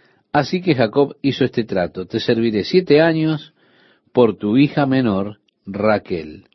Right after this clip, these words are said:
Y Labán respondió: "Mejor es que te la dé a ti y no que la dé a otro hombre. Quédate conmigo". Así sirvió Jacob por Raquel siete años, y le parecieron como pocos días,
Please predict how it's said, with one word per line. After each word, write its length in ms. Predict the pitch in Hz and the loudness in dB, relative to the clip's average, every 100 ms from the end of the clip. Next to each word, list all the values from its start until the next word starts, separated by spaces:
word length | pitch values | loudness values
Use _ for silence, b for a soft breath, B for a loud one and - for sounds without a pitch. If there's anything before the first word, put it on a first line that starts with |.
| _ _ _ _ | _ _ _ _
Y 120 | 123 | 2
Labán 340 | 123 120 135 135 | 4 4 2 0
respondió: 540 | 135 135 131 117 87 | -2 -2 0 0 0
"Mejor 480 | 104 120 - 165 185 | 0 0 4 2 2
es 160 | 151 - | -2 0
que 140 | 120 | 0
te 120 | 110 | 2
la 140 | 104 107 | 4 4
dé 180 | 117 135 | 4 4
a 80 | |
ti 320 | 135 151 165 156 b | 4 2 0 -4 b
y 180 | - 143 | 2 2
no 160 | 143 170 | 4 2
que 180 | 151 117 | 2 2
la 140 | 104 | 4
dé 160 | 110 110 | 4 2
a 80 | |
otro 260 | 113 110 151 | 2 2 2
hombre. 380 | 107 90 85 78 _ _ _ - | 2 -2 -8 -10 _ _ _ 0
Quédate 380 | 143 135 113 107 | 4 4 2 0
conmigo". 560 | 104 92 87 80 82 b b b b | 0 -2 -6 -8 -14 b b b b
Así 500 | 123 127 - 127 139 | -6 -2 2 2 2
sirvió 400 | - 131 117 127 | -2 0 4 2
Jacob 480 | - 110 110 101 90 _ | 2 0 0 -2 -4 _
por 220 | 139 135 | 0 2
Raquel 480 | 139 143 127 123 120 | 2 0 0 0 0
siete 460 | - 151 143 113 92 | 0 0 2 0 -2
años, 640 | 82 80 78 - - - b b b b b _ | -6 -12 -18 -18 -20 -20 b b b b b _
y 120 | 156 | 2
le 140 | 165 160 | 4 4
parecieron 600 | 160 156 147 214 202 175 | 4 2 2 2 2 2
como 280 | 156 151 147 | 0 0 2
pocos 320 | 202 190 170 | 2 2 2
días, 580 | 202 110 85 78 - | 4 2 0 -6 -16